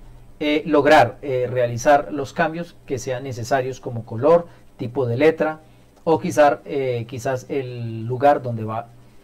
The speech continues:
ubicado el título. Muchas gracias a todos y esperamos seguir haciendo negocios. Les recuerdo que soy Richard de Ibagué T V y les hablo desde la ciudad musical de Colombia,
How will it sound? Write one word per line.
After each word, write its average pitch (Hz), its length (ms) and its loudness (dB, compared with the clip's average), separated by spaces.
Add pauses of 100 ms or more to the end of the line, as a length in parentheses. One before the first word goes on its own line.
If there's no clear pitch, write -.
(140)
ubicado 120 600 -2
el 117 180 -10
título. 104 400 -14 (640)
Muchas 185 180 2
gracias 190 440 4
a 135 120 2
todos 156 500 2
y 143 100 -2
esperamos 135 580 -2
seguir 143 320 -4
haciendo 147 260 -4
negocios. 117 500 -12 (460)
Les 131 220 -2
recuerdo 139 340 -2
que 160 120 -2
soy 139 180 -2
Richard 151 340 -4
de 120 80 -4
Ibagué 117 240 -4
T 147 140 -2
V 170 200 0 (380)
y 143 80 -2
les 143 220 -2
hablo 151 180 4
desde 151 160 0
la 135 80 -2
ciudad 123 320 -4
musical 170 500 -4
de 127 120 -8
Colombia, 120 840 -8